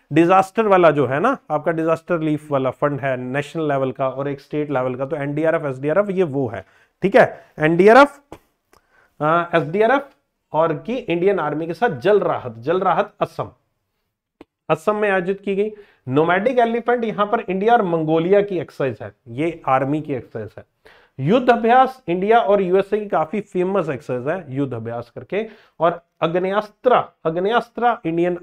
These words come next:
आर्मी की एक्सरसाइज है, ठीक है। तो ये इंडियन आर्मी की एक्सरसाइज है।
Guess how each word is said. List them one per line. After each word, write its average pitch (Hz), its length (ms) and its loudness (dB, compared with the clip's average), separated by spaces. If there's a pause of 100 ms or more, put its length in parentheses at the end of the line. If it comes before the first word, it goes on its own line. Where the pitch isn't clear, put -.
आर्मी 127 360 -4
की 120 140 -12
एक्सरसाइज 101 440 -16
है, - 140 -20 (460)
ठीक 202 160 -4
है। 143 80 0
तो - 140 -8
ये 160 180 -2
इंडियन 147 420 -6
आर्मी 123 320 -8
की 139 80 -10
एक्सरसाइज 131 420 -10
है। 180 160 -8